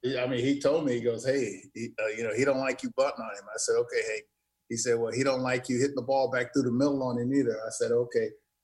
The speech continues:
And he says, uh, "And if you get on first base, he don't like you stealing off of him." I said, "Okay."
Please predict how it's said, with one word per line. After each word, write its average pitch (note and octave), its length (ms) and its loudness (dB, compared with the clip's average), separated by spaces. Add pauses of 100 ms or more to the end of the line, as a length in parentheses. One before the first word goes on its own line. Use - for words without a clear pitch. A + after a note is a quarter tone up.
(100)
And A2+ 120 -4
he A2+ 100 -6
says, A2+ 400 0
uh, A#2 260 4 (400)
"And G#2+ 140 -10
if G#2+ 100 -12
you A2+ 60 -4
get C3 140 4
on B2+ 140 6
first C3 340 4
base, B2+ 220 4
he C3+ 80 6
don't C3 140 4
like C3 220 2
you B2+ 60 -2
stealing C#3 420 2
off A2 260 -8
of A2 60 -10
him." G#2 100 -14
I A2 180 -16
said, A2+ 180 -4 (160)
"Okay." A#2+ 260 2